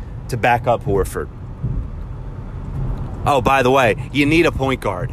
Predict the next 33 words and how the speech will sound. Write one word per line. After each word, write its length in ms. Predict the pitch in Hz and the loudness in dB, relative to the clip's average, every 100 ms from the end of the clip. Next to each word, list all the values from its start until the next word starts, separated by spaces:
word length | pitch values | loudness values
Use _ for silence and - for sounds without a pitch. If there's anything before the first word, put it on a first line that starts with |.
| - | -4
Shake 380 | - 147 139 | 0 2 2
Milton 460 | 131 135 143 147 127 | 2 2 2 -2 -2
was 180 | 123 107 | -2 -2
a 60 | |
nice 320 | 104 104 120 127 | -2 0 0 0
story 400 | - 120 127 120 | -2 0 0 0
this 260 | 120 - | -2 0
year. 300 | 131 120 120 - - - - - - - - - - | 2 2 2 -4 -10 -12 -10 -8 -8 -8 -8 -8 -2
I 140 | 117 | 0
think 340 | 113 - 131 123 | 0 2 2 2
he 320 | 131 123 120 | 4 4 2
cemented 600 | 110 - 113 113 123 131 | -2 -4 0 2 2 2
himself 560 | 120 120 - 120 120 117 | 0 0 2 4 2 2
as 560 | 113 107 107 107 - - - - - - - - - - - - | 2 4 4 2 -2 -6 -6 -6 -6 -8 -8 -8 -8 -6 -4 0
a 80 | 139 | 2
guy 340 | 135 127 151 | 4 4 4
that 160 | 135 123 | 4 2
can 140 | 113 | 2
have 180 | 123 113 | 2 2
a 40 | |
job 380 | 98 101 113 120 | 2 4 4 4
in 80 | 147 | 0
this 200 | 139 - | -2 0
league. 300 | 127 143 139 | 2 2 2
He 120 | 123 | -2
can 160 | 110 107 | 0 0
come 180 | 123 | 2
off 160 | 127 117 | 2 0
the 60 | 90 | -2
bench 360 | 101 101 123 | -2 0 0
for 180 | - 143 | 0 0
a 60 | 131 | -2
team 400 | - 143 156 | -4 -4 -4